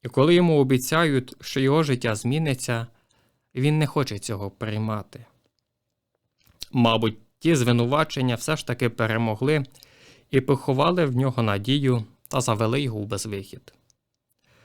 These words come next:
Таку безвихідь показує нам диявол кожного разу, коли ми згрішили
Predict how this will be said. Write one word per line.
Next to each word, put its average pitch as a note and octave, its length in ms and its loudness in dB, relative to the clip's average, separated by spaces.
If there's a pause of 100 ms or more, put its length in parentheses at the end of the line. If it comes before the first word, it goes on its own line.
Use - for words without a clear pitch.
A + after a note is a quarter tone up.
(220)
Таку F3 280 4
безвихідь D#3 580 2
показує D3+ 540 2
нам B2+ 220 4
диявол A#2 500 2
кожного D3 480 2
разу, A#2 440 -2 (300)
коли A#2 260 2
ми G#2+ 160 2
згрішили C#3+ 680 -2